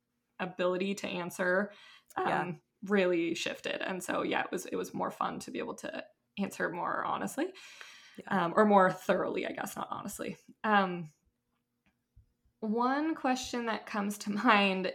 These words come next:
Speaker 1: is, <laughs> it was, I think, fifth or sixth grade, and they, we had been talking about erections and, like, what to do if you experience one at school, and people were like, you know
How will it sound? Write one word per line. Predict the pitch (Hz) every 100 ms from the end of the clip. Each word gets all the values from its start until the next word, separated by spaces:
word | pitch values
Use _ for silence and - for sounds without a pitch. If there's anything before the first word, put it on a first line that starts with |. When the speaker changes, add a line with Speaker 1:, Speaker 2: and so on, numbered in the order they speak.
| -
Speaker 1:
is, | 202 190 180 180 175 - - _
<laughs> | -
it | 262 - 277 262 208 - - - - - - - -
was, | 285
I | 320
think, | 277 262 254
fifth | - 214 214
or | 208
sixth | 202 185 - -
grade, | 185 180 180 190 - - _ _ _ _ _
and | 226 208 190 190 185 202 - _ _ _ _ _ _ _ -
they, | 214 208 208 202 - -
we | 226
had | 226
been | 208 202
talking | 190 180 185
about | 180 190 -
erections | 254 294 311 302 262 247
and, | 202
like, | 180
what | 180 175
to | -
do | 175 190 185 180
if | 180 180
you | 180
experience | - 180 180 -
one | 185
at | 185
school, | - - 196 190 180 185
and | 185 170
people | - 185
were | -
like, | - - - -
you |
know | - 196 196 196